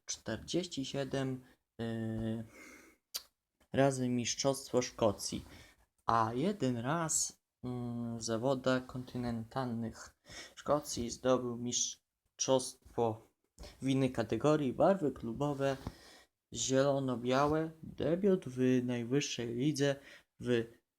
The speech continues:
tysiąc osiemset dziewięćdziesiątym. Stadion Celtic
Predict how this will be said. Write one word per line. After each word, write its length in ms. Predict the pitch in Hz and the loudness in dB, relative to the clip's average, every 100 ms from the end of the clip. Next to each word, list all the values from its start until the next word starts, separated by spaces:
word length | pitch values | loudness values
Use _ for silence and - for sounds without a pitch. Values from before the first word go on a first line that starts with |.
| _ _ | _ _
tysiąc 500 | - 165 156 143 - - _ _ _ | 0 0 0 -2 -4 -20 _ _ _
osiemset 640 | 160 165 - 131 131 123 | 2 2 0 -2 -2 -6
dziewięćdziesiątym. 1040 | 117 123 120 117 123 - 147 123 - 73 - - _ _ - | -2 -2 -2 -4 -6 -2 -2 -2 -4 -6 -8 -16 _ _ -12
Stadion 760 | - - 160 147 147 147 131 127 - - - _ _ | -12 -2 0 0 0 0 0 -4 -12 -20 -20 _ _
Celtic 520 | - - - - 139 | -6 -4 -4 -6 -6